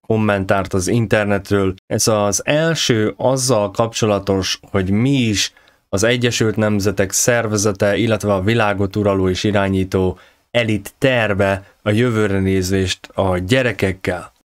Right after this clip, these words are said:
Ezután áttérünk arra, hogy hogyan is tudják manipulálni a szavazásokat, még akkor is, hogyha nem feltétlen közvetlenül,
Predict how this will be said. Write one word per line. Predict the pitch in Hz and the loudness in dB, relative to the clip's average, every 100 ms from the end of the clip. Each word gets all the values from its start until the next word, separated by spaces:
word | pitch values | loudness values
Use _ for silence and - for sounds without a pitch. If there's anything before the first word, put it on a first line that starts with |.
| _ _ _ - | _ _ _ -6
Ezután | 117 117 117 113 | -2 0 0 2
áttérünk | 123 127 123 101 104 98 | 2 0 0 0 0 0
arra, | 113 127 139 | 2 2 0
hogy | 139 139 | 0 0
hogyan | 131 123 | 0 0
is | 123 - | 0 -2
tudják | 117 113 110 107 104 | -2 0 2 0 0
manipulálni | 107 107 101 98 101 92 92 92 101 98 _ _ _ | 0 0 0 0 0 2 2 0 -2 -4 _ _ _
a | 98 95 - | -2 0 0
szavazásokat, | - 113 117 113 123 120 127 120 131 127 | 0 0 0 0 0 0 -2 0 0 0
még | 143 110 | 0 0
akkor | 143 143 110 | 0 -2 -2
is, | 104 | -2
hogyha | 104 98 95 98 | -2 0 0 -2
nem | 104 107 | 0 -2
feltétlen | 98 98 98 98 95 | 0 0 0 0 -2
közvetlenül, | - 147 131 113 98 95 92 95 107 | 0 0 0 -2 0 0 2 0 -2